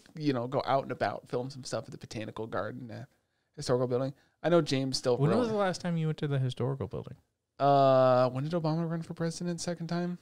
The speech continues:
Speaker 2: Like two thousand twelve?
Speaker 1: Yeah.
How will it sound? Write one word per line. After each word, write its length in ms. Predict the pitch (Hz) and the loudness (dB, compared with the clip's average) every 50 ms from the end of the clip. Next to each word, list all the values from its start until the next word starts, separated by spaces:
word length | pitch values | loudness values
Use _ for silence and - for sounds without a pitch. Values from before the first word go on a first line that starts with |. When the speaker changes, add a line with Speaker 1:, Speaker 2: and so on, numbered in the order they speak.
| _ _ _ _ _ _ | _ _ _ _ _ _
Speaker 2:
Like 140 | - - - - - - | -12 -12 -10 -12 -16 -6
two 180 | - - 165 175 | -2 2 4 4
thousand 340 | 180 196 202 190 165 143 131 - _ _ _ _ _ _ _ _ _ _ _ _ _ _ _ | 6 6 6 4 4 0 -2 -4 _ _ _ _ _ _ _ _ _ _ _ _ _ _ _
twelve? 400 | - - - 147 180 220 233 233 - - _ _ | -8 -4 -2 0 0 -2 -4 -6 -10 -18 _ _
Speaker 1:
Yeah. 240 | - 147 147 160 160 | -8 -6 -6 -6 -6